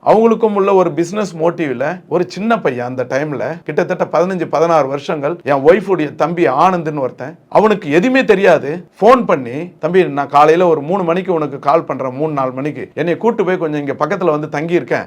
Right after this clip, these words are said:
என்னை கூட்டு போய் கொஞ்சம் சூளையில விட்டுருன்னு." இதை தவிர்த்து அவனுக்கு எதுக்குமே, எதுவுமே தெரியாது. அவன் பண்ண தப்பு, அவன் அன்னைக்கு அதை சொல்லி இருக்கணும். பயத்துல சொல்லல அந்த நிமிஷம் வரைக்கும். ஆனா கடைசி வரைக்கும் உங்களுக்கு சப்போர்ட்டா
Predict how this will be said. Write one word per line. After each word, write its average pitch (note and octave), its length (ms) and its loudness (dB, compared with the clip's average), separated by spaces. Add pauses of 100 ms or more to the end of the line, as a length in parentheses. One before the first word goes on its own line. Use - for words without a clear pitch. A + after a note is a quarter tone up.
என்னை F3+ 240 -2
கூட்டு A3 300 -2
போய் G3 160 0
கொஞ்சம் D#3 320 -6
சூளையில F#3+ 400 2
விட்டுருன்னு." D3 360 -4 (100)
இதை A3+ 200 6
தவிர்த்து C4 340 8
அவனுக்கு G#3 300 4
எதுக்குமே, A#3 280 0 (120)
எதுவுமே A#3 220 4
தெரியாது. F#3 580 0 (120)
அவன் F#3 200 4
பண்ண A3+ 240 4
தப்பு, G3+ 360 4 (300)
அவன் G#3 180 4
அன்னைக்கு G#3 240 2
அதை E3+ 140 4
சொல்லி A3 320 2
இருக்கணும். E3+ 380 -4 (120)
பயத்துல A#3 420 8
சொல்லல G3 400 4
அந்த D#3 100 -4
நிமிஷம் E3 320 -4
வரைக்கும். C#3+ 440 -4
ஆனா F#3 220 4
கடைசி B3+ 360 4
வரைக்கும் C4 320 6
உங்களுக்கு G#3 600 2 (100)
சப்போர்ட்டா G3+ 440 4